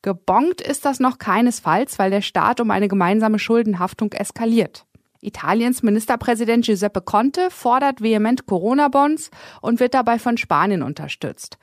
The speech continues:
Deutschland, Österreich und die Niederlande lehnen sie kategorisch ab. Die entscheidende Person heißt aber nicht Conte und auch nicht Merkel, sondern Scholz. Der deutsche Finanzminister hat den exakten Überblick über die Bilanzen,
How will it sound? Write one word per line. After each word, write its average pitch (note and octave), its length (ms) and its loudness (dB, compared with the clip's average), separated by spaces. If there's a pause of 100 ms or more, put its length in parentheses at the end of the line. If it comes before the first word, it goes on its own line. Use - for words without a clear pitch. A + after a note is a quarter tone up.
(260)
Deutschland, B3 640 0
Österreich B3+ 680 0
und B3 180 0
die B3 80 0
Niederlande B3+ 540 2
lehnen G#3 340 2
sie A3+ 120 -6
kategorisch F#3 600 -2
ab. - 320 -6 (560)
Die G3 200 -4
entscheidende A3 580 2
Person A#3+ 500 0
heißt G3 280 -2
aber F3+ 200 0
nicht E3 200 -6
Conte B3 500 2
und G3+ 160 -2
auch F3+ 140 -2
nicht F#3 200 -4
Merkel, A3 500 0 (140)
sondern D3 340 -6
Scholz. - 560 -4 (760)
Der G#3 120 0
deutsche C4 340 2
Finanzminister C#4 800 2
hat A3+ 160 0
den B3 80 -2
exakten - 680 -6
Überblick C4+ 520 0
über A#3 180 2
die A#3+ 80 0
Bilanzen, G3+ 640 0